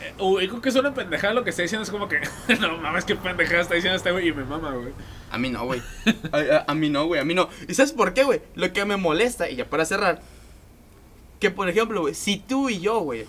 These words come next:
Speaker 2: si tú o yo decimos esas madres, güey, se le decimos directamente a alguien, güey, nos dan un vergazo, güey.
Speaker 1: Sí,
Speaker 2: Nos dan un
Speaker 1: seguramente.
Speaker 2: putazo, nos dan un putazo.
Speaker 1: Seguramente. Por
Speaker 2: Entonces
Speaker 1: eso hacemos este podcast.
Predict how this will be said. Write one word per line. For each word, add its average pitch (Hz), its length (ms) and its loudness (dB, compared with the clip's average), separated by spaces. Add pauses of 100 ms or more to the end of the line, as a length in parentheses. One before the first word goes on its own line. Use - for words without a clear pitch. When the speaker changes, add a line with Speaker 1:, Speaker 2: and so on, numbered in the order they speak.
(120)
Speaker 2:
si 147 180 -4
tú 156 320 0
o - 20 0
yo 165 260 2
decimos 156 520 -2
esas 165 260 -4
madres, 156 440 0
güey, 117 120 -10 (280)
se 170 140 2
le 165 100 8
decimos 180 360 2
directamente 185 760 0
a 127 180 0
alguien, 160 340 -2
güey, 139 140 -6 (960)
nos 113 100 -16
dan 120 140 -4
un 175 80 -6
vergazo, 175 340 -6
güey. - 160 -10 (240)
Speaker 1:
Sí, 294 480 -10 (200)
Speaker 2:
Nos - 140 -6
dan 131 140 0
un - 40 0
Speaker 1:
seguramente. 175 260 -2
Speaker 2:
putazo, 202 260 0
nos 131 100 -6
dan 139 100 -2
un 170 100 -8
putazo. 180 340 -6
Speaker 1:
Seguramente. 143 500 -4
Por 143 160 -16
Speaker 2:
Entonces 143 240 4
Speaker 1:
eso 160 140 6
hacemos 147 280 2
este 131 140 -6
podcast. 117 340 -6